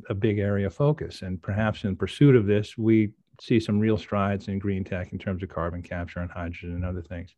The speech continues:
So I guess the point is, is er-, i-, i-, inevitably people are gonna be unhappy with Saudi,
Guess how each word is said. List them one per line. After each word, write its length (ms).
So 60
I 80
guess 160
the 60
point 340
is, 200
is 160
er-, 300
i-, 200
i-, 500
inevitably 640
people 240
are 80
gonna 140
be 100
unhappy 460
with 180
Saudi, 480